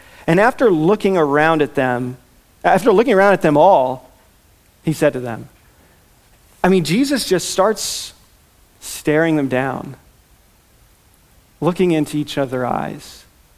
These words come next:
The flaming fires of Jesus piercing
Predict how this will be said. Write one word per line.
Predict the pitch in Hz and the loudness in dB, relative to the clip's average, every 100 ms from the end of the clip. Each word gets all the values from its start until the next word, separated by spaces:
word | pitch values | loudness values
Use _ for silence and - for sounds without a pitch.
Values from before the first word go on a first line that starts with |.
| _ _ _ - | _ _ _ -6
The | |
flaming | 160 - 175 196 202 180 | -6 0 2 2 2 0
fires | - 160 160 156 135 123 | 0 2 4 2 0 -2
of | 151 120 | -6 -4
Jesus | 139 160 139 123 - - - _ _ _ _ _ | -2 -2 -2 -6 -10 -14 -18 _ _ _ _ _
piercing | - 190 220 - 185 160 131 120 | -6 0 0 0 -2 0 -4 -10